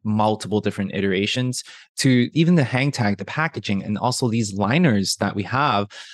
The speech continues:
Each one of them meant a little thing different for us. There's messaging to everything. And the detail that we put in really shows how we do one thing is how we do everything else, which is the reason why with these merch, we get to not only send it to our community members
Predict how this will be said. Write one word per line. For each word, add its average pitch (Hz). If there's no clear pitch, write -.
Each 160
one 139
of 127
them 113
meant 107
a -
little 123
thing 117
different -
for 123
us. 92
There's 120
messaging 113
to 98
everything. 95
And 117
the 127
detail 139
that 107
we 113
put 131
in 120
really 139
shows 113
how 120
we 120
do 113
one 110
thing 113
is 101
how 101
we 101
do 98
everything 92
else, -
which 127
is 123
the 113
reason 110
why 117
with 107
these 127
merch, 143
we 113
get 139
to -
not 107
only 113
send 107
it 101
to -
our 98
community 98
members 107